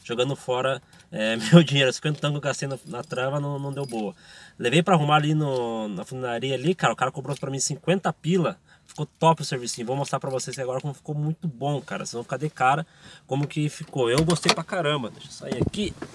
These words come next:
Ah! Deixa só eu mudar aqui a câmera, galera. Já vou mostrar pra vocês aqui agora.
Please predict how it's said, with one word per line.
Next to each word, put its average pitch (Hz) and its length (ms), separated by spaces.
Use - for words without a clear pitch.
Ah! 233 180
Deixa 139 140
só 170 160
eu 180 140
mudar 135 480
aqui 104 260
a 110 80
câmera, 143 420
galera. 101 280
Já 113 80
vou 123 100
mostrar 131 240
pra 139 100
vocês 131 320
aqui 127 240
agora. 104 380